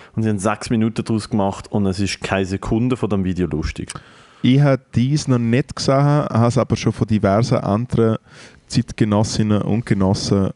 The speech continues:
Speaker 2: äh, äh, kredenzt. Und sogar bei wirklich lustigen Leuten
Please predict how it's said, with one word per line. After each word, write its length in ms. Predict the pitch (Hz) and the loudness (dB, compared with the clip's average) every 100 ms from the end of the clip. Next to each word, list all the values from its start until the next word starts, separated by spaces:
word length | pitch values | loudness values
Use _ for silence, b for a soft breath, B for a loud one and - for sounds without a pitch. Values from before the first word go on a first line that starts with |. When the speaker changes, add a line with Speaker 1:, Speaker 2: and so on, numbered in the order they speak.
| - | -4
Speaker 2:
äh, 40 | 110 95 - 104 - - | -2 -2 0 -2 0 -2
äh, 40 | - - | -4 -8
kredenzt. 760 | - 107 104 101 101 120 - - B B B B B _ _ | -4 0 2 2 0 -2 -8 -16 B B B B B _ _
Und 420 | 127 147 147 - - _ _ | 2 2 -2 -8 -14 _ _
sogar 380 | - 131 123 127 | -2 0 2 2
bei 180 | - 120 98 | 2 0 2
wirklich 380 | 117 - 156 139 | 0 0 -2 2
lustigen 600 | 113 127 156 - 143 131 | 2 4 0 -2 0 2
Leuten 240 | 131 151 | 4 2